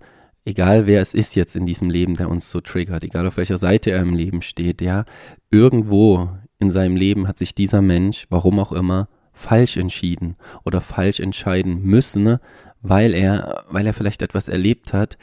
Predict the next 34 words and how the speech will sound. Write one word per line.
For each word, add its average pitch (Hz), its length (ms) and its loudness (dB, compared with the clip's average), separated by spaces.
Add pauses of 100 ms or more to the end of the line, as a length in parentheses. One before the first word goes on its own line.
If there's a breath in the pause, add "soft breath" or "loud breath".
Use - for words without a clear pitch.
(220 loud breath)
was 104 160 -2
er 110 100 4
nicht, 107 420 -2
was 65 380 -10
er 110 80 -2
nicht 117 140 -4
verstoffwechselt - 720 -4
bekommen 87 400 -2
hat 90 120 -6
und 90 120 -6
schon 92 140 -4
gar 90 140 -2
nicht 101 160 -4
fühlen 123 360 0
konnte. 90 300 -6
Ja, 98 140 -6
in 107 100 -6
dieser 95 240 -6
Welt 95 300 0 (360 loud breath)
passieren 110 640 2
leider 92 440 -2
wirklich 95 420 -2
viele, 107 320 -4
viele 101 360 -2
Gräueltaten, 95 840 0
ja, 98 160 -2
und, 98 300 -4 (400 loud breath)
und 101 160 -4
wenn 104 120 4
jemand 107 360 4
da 101 80 2
nicht 101 200 -2
wirklich 98 380 -6
einen, 98 240 -4